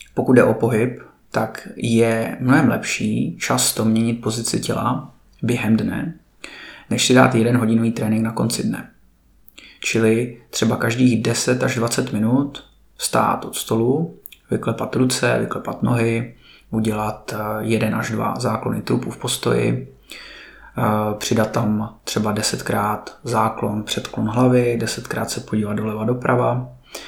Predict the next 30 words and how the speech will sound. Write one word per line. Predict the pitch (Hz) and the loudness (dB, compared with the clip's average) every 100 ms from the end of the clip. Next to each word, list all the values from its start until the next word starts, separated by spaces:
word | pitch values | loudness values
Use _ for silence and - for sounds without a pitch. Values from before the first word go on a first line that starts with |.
| - - - | -16 -16 -2
eh, | 113 107 | 2 4
vyklepat | 110 - 107 110 - | 2 0 -2 -4 -2
ruce, | 135 - 120 | -2 2 2
vyklepat | 110 - - 113 113 | 2 -2 -6 -4 -2
nohy, | 117 127 143 151 151 127 | 2 2 2 0 -4 -4
udělat | 113 110 110 | -2 -2 -2
třeba | - 113 104 107 - _ _ _ | -2 -2 -2 -4 -8 _ _ _
deset, | 127 113 - - 107 - | 0 2 2 0 -2 -4
eh, | 110 107 104 104 | -4 -4 -4 -4
výskoků, | 110 123 - 123 123 117 113 113 113 - - - - | 0 2 2 0 0 0 2 0 -4 -14 -18 -16 -4
eh, | 107 107 | -2 0
s | 104 | 0
dupnutím | 107 - 110 - | -2 -2 -2 0
do | 120 | 2
země, | 127 123 123 123 - | 6 6 4 0 -6
to | - | -10
trošku | - 113 - | -8 -8 -6
simuluje | 113 - 110 107 95 101 - _ - | -6 -2 0 0 -4 -8 -14 _ -8
kettlebell | 117 - 104 104 | -6 -2 -2 -2
swing, | - 127 131 139 - - - - - - - | 0 2 4 2 0 -12 -20 -20 -20 -20 -4
znova | 113 113 110 | 2 2 2
vyklepat | 110 - 110 113 110 - | 0 -2 -2 -2 -4 -6
ruce, | 120 113 - 110 | -4 -4 -2 -2
nohy, | 107 107 110 120 - | -2 -4 -6 -8 -10
posadit | 120 - 107 107 | -4 -2 -2 -2
se, | - 110 117 | -2 -4 -6
vrátit | 120 110 107 - | -4 -2 -2 -6
se | - | -6
k | |
práci. | - 113 110 - | -2 -2 -2 -8